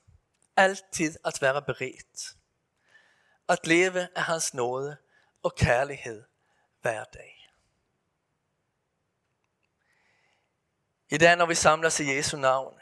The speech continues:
gør vi det i fællesskab med alle dem, for hvem Guds nåde er livsafgørende. Sådan her skriver en præst. Gud er specialist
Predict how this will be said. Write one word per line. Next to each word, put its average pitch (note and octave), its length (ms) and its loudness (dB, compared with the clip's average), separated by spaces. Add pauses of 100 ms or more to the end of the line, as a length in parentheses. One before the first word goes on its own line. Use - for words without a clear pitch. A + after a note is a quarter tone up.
(120)
gør D3+ 160 4
vi D3 100 0
det D3 80 -2
i D3+ 100 -6
fællesskab F3 640 0
med D3 80 -4 (120)
alle D#3 280 2
dem, C3+ 380 -6 (680)
for D#3 120 0
hvem D3+ 200 0
Guds F#3+ 320 -4
nåde C#3 420 -2 (680)
er C#3 120 -2
livsafgørende. A#2 920 -10 (2500)
Sådan D#3+ 260 -2
her C#3 220 4 (140)
skriver B2 460 -6
en A2 100 -16
præst. - 500 -10 (1400)
Gud A3+ 260 2
er E3+ 120 6
specialist - 1000 -2